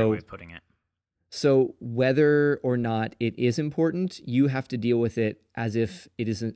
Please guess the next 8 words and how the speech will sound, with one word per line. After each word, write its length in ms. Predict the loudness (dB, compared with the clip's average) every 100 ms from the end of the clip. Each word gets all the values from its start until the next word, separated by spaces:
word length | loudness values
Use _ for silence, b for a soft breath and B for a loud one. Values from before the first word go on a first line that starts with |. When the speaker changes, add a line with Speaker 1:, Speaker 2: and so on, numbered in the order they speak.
| _
Speaker 2:
as 160 | -4 -2
important 440 | -4 -4 -4 -4
as 180 | -6 -4
they 120 | -8
think 220 | -6 -10
it 120 | -10
is. 360 | -14 -16 -20 -20 _ _ _ -14
Speaker 1:
Yep. 160 | -14